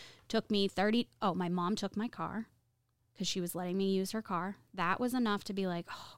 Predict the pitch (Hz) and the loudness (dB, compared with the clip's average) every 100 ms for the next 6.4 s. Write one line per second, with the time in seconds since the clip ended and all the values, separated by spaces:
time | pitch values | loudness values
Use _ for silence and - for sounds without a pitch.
0 | - - 226 208 214 220 208 190 190 196 | -14 -10 -8 -6 -4 -2 -2 -4 -6 -4
1 | 233 262 240 202 202 202 - - 226 262 | 0 0 0 -2 -4 -6 -10 -6 0 2
2 | 220 190 247 311 220 160 - - 85 - | 2 0 2 4 4 2 -2 -2 -4 -6
3 | - - - - - - - - - - | -14 -20 -18 -16 -16 -18 -20 -20 -18 0
4 | 226 196 196 196 185 185 185 220 302 330 | 4 6 6 6 4 2 0 0 2 2
5 | - 208 202 254 247 - 220 202 214 208 | 2 0 2 2 2 -2 -6 -2 0 2
6 | 233 220 220 | 4 6 4